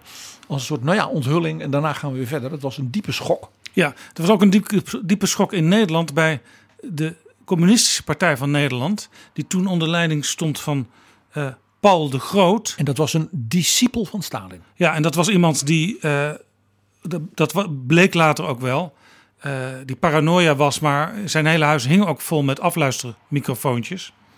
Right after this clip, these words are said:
Speaker 2: Ehm, en die, ja, die kon dit, die kon dit absoluut niet, eh, verwerken, wat hier gebeurde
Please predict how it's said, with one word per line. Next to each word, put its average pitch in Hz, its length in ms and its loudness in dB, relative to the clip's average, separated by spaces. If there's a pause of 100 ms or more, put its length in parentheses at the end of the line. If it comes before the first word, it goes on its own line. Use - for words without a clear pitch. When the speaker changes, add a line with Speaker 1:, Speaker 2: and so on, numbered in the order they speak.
(580)
Speaker 2:
Ehm, 143 380 2 (1200)
en 143 180 0
die, 190 500 0 (180)
ja, 160 160 -4
die 151 120 0
kon 190 200 4
dit, 165 360 2
die 147 100 -2
kon 190 140 0
dit 165 140 0
absoluut 170 500 0
niet, - 460 0
eh, 139 360 -4 (800)
verwerken, 175 960 2
wat 139 160 -4
hier 139 180 -2
gebeurde 139 600 2